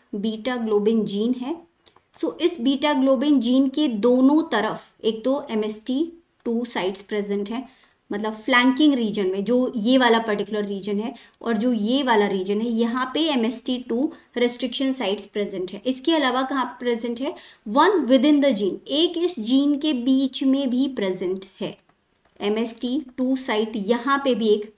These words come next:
प्रेजेंट है। Now, in individuals affected by a disease, ऐसे इंडिविजुअल जो, जिनको कोई डिजीज हो रखा है, उनके अंदर क्या देखा गया? एक सिंगल न्यूक्लियोटाइड पॉलीमॉर्फिज्म देखा गया in the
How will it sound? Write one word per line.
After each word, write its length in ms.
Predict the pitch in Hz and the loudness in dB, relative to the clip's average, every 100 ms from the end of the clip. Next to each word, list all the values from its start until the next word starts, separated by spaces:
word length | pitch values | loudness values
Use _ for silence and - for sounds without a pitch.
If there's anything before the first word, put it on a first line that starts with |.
| _ | _
प्रेजेंट 420 | 220 202 180 180 | -4 -4 -4 -8
है। 140 | - - _ _ - _ _ _ | -10 -18 _ _ -20 _ _ _
Now, 400 | 269 311 285 330 - - _ _ _ _ _ _ _ _ | 2 4 4 0 -4 -14 _ _ _ _ _ _ _ _
in 100 | 311 | 6
individuals 640 | 359 320 302 311 269 311 320 | 8 8 6 2 2 0 0
affected 560 | 254 247 262 254 349 330 | -6 -6 -6 -4 -2 0
by 140 | 240 247 | 2 4
a 120 | 262 | 4
disease, 500 | 233 220 208 208 190 - _ | 4 2 0 -4 -6 -12 _
ऐसे 300 | 233 262 339 | -2 2 4
इंडिविजुअल 540 | 311 254 262 240 269 302 | 4 4 2 2 2 2
जो, 340 | 254 285 262 | 2 0 0
जिनको 300 | 214 233 233 | -2 -2 -2
कोई 160 | 254 269 | 0 2
डिजीज 440 | 220 208 214 254 | 2 2 2 0
हो 120 | 233 208 | 0 0
रखा 240 | 208 220 | -2 -4
है, 100 | 233 | 0
उनके 280 | 247 240 269 | 0 0 0
अंदर 180 | 262 262 | 0 0
क्या 200 | 262 262 | -2 0
देखा 260 | 233 233 | -2 -2
गया? 260 | 202 220 302 - - - | -2 -4 -6 -12 -8 -4
एक 120 | 262 | -4
सिंगल 560 | - 302 277 269 330 | -2 2 2 4 4
न्यूक्लियोटाइड 840 | 320 269 254 247 254 247 254 262 - | 6 6 2 0 -2 2 0 -2 -4
पॉलीमॉर्फिज्म 840 | 233 240 262 254 233 247 226 262 240 | -2 2 4 2 0 -2 0 2 2
देखा 260 | 208 220 | 2 -2
गया 260 | 202 208 240 - - - | -4 -4 -6 -12 -16 -2
in 120 | - | 2
the 180 | 285 | 4